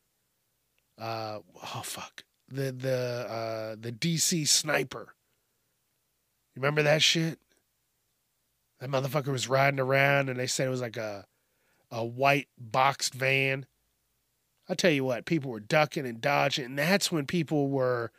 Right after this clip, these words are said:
they had the, like, uh, something angels, and they wore, like, uh, reflective vests, and they just kinda stood around, like, gas stations 'cause peop-, 'cause people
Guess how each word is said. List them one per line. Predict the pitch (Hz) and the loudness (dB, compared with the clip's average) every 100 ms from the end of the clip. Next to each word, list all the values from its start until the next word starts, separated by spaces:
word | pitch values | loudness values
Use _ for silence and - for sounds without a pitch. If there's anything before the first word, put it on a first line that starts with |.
| _ _ _ _ | _ _ _ _
they | 143 | 0
had | 143 151 139 | 4 4 4
the, | 143 | -2
like, | 131 127 - | -2 -4 -4
uh, | 131 117 110 107 98 95 _ _ _ _ _ _ _ - - _ _ _ _ _ _ _ _ - | -4 -4 -6 -10 -14 -18 _ _ _ _ _ _ _ -18 -18 _ _ _ _ _ _ _ _ -8
something | - 185 170 139 - | -2 -2 -2 -8 -6
angels, | 131 143 139 107 95 85 85 - - | -2 -2 -2 -6 -10 -14 -14 -16 -14
and | 117 | -10
they | 127 | -6
wore, | 127 139 | -2 -2
like, | 127 113 107 _ _ _ _ _ _ _ | -2 -4 -8 _ _ _ _ _ _ _
uh, | - 95 - - | -18 -16 -18 -10
reflective | 120 - - 147 - 139 120 | -6 -6 0 -2 0 -4 -6
vests, | 95 123 127 - - - - _ _ _ _ _ _ _ _ _ _ _ _ _ - | -4 -4 -2 -2 -6 -8 -14 _ _ _ _ _ _ _ _ _ _ _ _ _ -8
and | 127 | -4
they | 127 | -4
just | 123 - | -4 0
kinda | 135 123 | 0 0
stood | - - 139 | 0 0 0
around, | 135 131 127 123 | 0 0 -2 -2
like, | 110 | -6
gas | - 131 127 | -2 0 0
stations | - 143 135 151 131 | 0 0 0 -2 -4
'cause | 123 | -8
peop-, | - 147 _ - | -6 -8 _ -10
'cause | 131 | -4
people | - 220 170 139 135 | 0 2 4 2 0